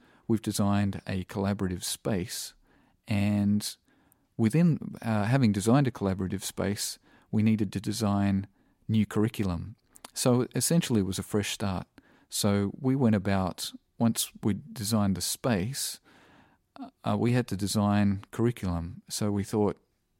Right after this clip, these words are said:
"Let's design it together." And so we had to do all sorts of, um, I guess, re-engineering of the school environment to enable us to collaborate, which w-, will, I guess, will unfold as we go along.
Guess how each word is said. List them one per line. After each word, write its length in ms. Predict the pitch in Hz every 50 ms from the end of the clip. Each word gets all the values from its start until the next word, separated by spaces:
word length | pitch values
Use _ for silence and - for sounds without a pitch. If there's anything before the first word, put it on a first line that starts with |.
| _ _ _ _ _ _ _ _ _ -
"Let's 240 | 98 98 95 - -
design 380 | - 98 - - 98 95 90 92
it 80 | -
together." 460 | - 104 104 101 98 104 104 95 - - _ _ _ - - - _ _ _
And 140 | - 110 104 -
so 180 | - 110 107
we 120 | 104 113 120
had 180 | 139 131 -
to 200 | - 117 101 95
do 260 | 95 - - 104 104 - -
all 120 | - 143
sorts 320 | - - 117 107 - -
of, 300 | 107 98 95 - - -
um, 380 | - 95 92 90 87 90 92 - _ _ _ _ - - _ _ _ _ _ _ _ _ _ _ - - - -
I 160 | - 101 107
guess, 360 | - 113 107 - - - - _ _ -
re-engineering 960 | 120 117 120 127 139 143 139 127 120 113 110 107 101 104 120 135 131 110 95
of 140 | 92 92 98
the 80 | 104 101
school 340 | - - - 117 107 101 98
environment 640 | 95 92 - 98 101 113 127 123 107 90 90 98 - _ -
to 160 | - 104 98
enable 380 | 95 95 95 98 98 107 104 95
us 100 | 95 -
to 140 | - - 98
collaborate, 580 | - - 101 95 95 95 101 95 90 87 - - -
which 140 | 101 - - -
w-, 100 | - - -
will, 180 | 110 110 110 - _ _ - - - _ _ _ _ _ -
I 100 | - 98
guess, 240 | 95 104 95 - -
will 160 | 104 101 95
unfold 460 | 90 92 92 - 95 98 98 95 92
as 160 | 92 87 -
we 80 | - 90
go 180 | 90 92 87 90
along. 360 | 92 90 90 92 92 92